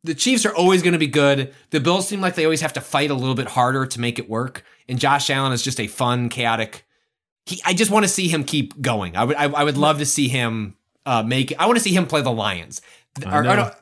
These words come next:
Speaker 1: that's what I wanna see.
Speaker 2: And yet, I feel like Mahomes wins these games. I
Speaker 1: He
Speaker 2: don't
Speaker 1: does.
Speaker 2: know, like,
Speaker 1: This is
Speaker 2: it's
Speaker 1: a Brady situation. Like, like, I, I saw someone, like, run an analysis at some point that if you just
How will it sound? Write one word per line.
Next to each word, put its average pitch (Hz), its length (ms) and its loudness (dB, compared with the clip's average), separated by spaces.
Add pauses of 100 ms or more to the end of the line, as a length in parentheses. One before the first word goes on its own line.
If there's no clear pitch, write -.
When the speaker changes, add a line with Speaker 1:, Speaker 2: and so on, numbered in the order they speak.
Speaker 1:
that's 170 260 0
what 139 100 0
I 123 100 2
wanna 98 200 -6
see. - 300 -8 (720)
Speaker 2:
And 135 260 2
yet, 117 340 0 (2000)
I - 40 -16
feel 151 420 -2
like 143 680 -4 (1200)
Mahomes 135 400 -2
wins 143 220 0
these 127 200 -2
games. 117 480 0
I 135 100 -2
Speaker 1:
He - 80 4
Speaker 2:
don't 151 140 4
Speaker 1:
does. 147 180 0
Speaker 2:
know, 156 60 0
like, 156 120 0
Speaker 1:
This - 240 2
is 262 60 4
Speaker 2:
it's 226 80 4
Speaker 1:
a 233 60 4
Brady 220 300 4
situation. 131 560 0
Like, 147 220 0 (340)
like, 151 140 0 (760)
I, 165 180 -4
I - 20 2
saw 233 200 4
someone, 220 260 4
like, 175 200 0
run 151 200 2
an 160 100 2
analysis 139 680 0
at 143 80 -4
some 143 220 0
point 147 300 -2
that 127 120 2
if 113 140 -4
you 139 100 -2
just 135 520 0